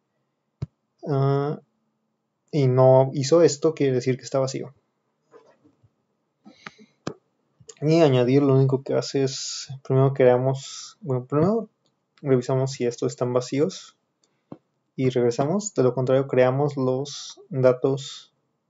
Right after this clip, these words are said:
ah, temporales que vamos a utilizar para, este, rellenar la clase.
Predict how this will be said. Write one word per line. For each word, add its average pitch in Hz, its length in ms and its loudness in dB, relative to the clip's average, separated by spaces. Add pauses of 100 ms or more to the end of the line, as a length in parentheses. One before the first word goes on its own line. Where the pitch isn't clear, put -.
(920)
ah, 127 480 -2 (240)
temporales 131 460 2
que - 60 -10
vamos 131 200 -2
a - 40 -16
utilizar 123 400 -10
para, 131 580 -2 (120)
este, 123 1080 -8
rellenar 120 380 0
la 123 100 0
clase. 147 340 0